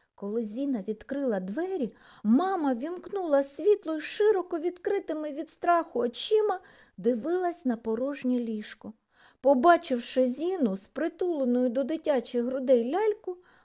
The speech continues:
мама перевела дух. Вона взяла рушник, витерла Зіну, переодягла в суху сорочечку, давши рушник, сказала: «Витриши Зою,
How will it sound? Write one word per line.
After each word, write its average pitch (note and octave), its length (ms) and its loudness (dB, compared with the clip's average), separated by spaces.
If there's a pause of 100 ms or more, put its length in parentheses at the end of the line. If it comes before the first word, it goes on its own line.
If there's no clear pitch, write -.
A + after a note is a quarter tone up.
мама A#3 400 -4
перевела F3+ 640 -8
дух. E3+ 520 -12 (960)
Вона B3+ 260 -2
взяла B3 420 0
рушник, F#3+ 720 -2 (280)
витерла A3 640 0
Зіну, A#3+ 680 2 (160)
переодягла D#4 680 0
в - 60 -2
суху G4+ 420 0
сорочечку, C#4 1000 -2 (360)
давши D4+ 480 4
рушник, A4 480 0
сказала: A3 680 4 (400)
«Витриши C4 720 -6
Зою, A3 680 2